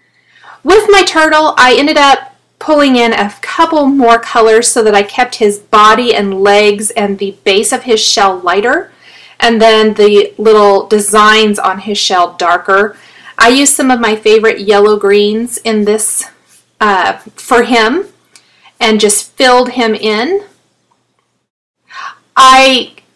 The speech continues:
really just went with whatever colors spoke to me for the critters. And s-, because all of the backgrounds are gonna be some shade of blue,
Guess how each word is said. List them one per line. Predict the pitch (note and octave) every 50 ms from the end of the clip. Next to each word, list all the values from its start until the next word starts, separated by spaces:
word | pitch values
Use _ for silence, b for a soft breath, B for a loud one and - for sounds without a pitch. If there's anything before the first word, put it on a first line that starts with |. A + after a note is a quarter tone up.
| _ _
really | - A3+ A3 D#4 F4+ G4 G#4+ G#4+ G4+
just | G4 F4 - -
went | C#4+ C#4+ D4+ C#4
with | C4+ A#3+ A3+ - -
whatever | A#3 A3+ A3+ - - B3 A#3+ A#3+ C4 C4
colors | C4 - - B3+ A#3 A3+ A3+ A#3 A3 -
spoke | - - - - G#3+ G#3 G#3+ G#3 -
to | - B3
me | A#3 A3+ A#3 B3 C4+
for | C4 - - A3+ G#3 G#3 G3+ G3+ G3+ G3
the | - - G#3 G#3 G3+ G3+ G3 G3 G3+ G3 F#3+ -
critters. | - - - - A4 G#3+ A3 A#3+ C4+ C#4 - - - - B B B B B B B B
And | A#3+ A3 A3
s-, | G#3 - - - - _ _
because | - B3+ A3 - - - C4+ C#4 C#4+ C#4+ - -
all | C#4 C4+ C#4 C#4+
of | C#4+ - -
the | - A#3 A3 G#3+ -
backgrounds | - G#3+ G#3 G#3+ G#3+ - - A#3 A3+ A#3 A#3 A3+
are | A3+
gonna | G#3 G#3+ G3+ G3+
be | G3+ G3 G3+
some | - - - - - A#3 G#3 G#3+ G#3+ A3+
shade | B3 - - - A3 G#3 G#3 G#3+ G#3+ -
of | - G#3 G#3 - -
blue, | - F#3+ F#3+ G3 G3 F#3+ F#3+ - A3+ A#4